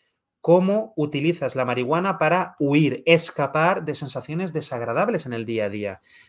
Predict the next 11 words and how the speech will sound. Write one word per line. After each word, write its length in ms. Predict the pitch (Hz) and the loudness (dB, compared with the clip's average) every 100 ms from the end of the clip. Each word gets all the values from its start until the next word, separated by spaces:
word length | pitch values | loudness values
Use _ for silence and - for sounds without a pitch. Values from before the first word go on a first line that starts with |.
| _ | _
De 280 | 120 123 151 | -2 2 4
la 160 | 143 | 2
tristeza, 640 | 101 104 - 196 - 202 _ | -2 -10 -10 -10 -6 -10 _
de 140 | - 120 | -10 -8
la 100 | 110 | -8
soledad, 480 | - 117 143 196 190 | -8 -4 0 0 -2
de 200 | 123 113 | -4 -2
la 100 | 107 | -4
ansiedad, 420 | 110 127 151 185 | -8 -2 -2 -2
del 160 | 139 | -4
estrés, 580 | 120 - 170 190 196 - | -8 -8 -4 -4 -4 -8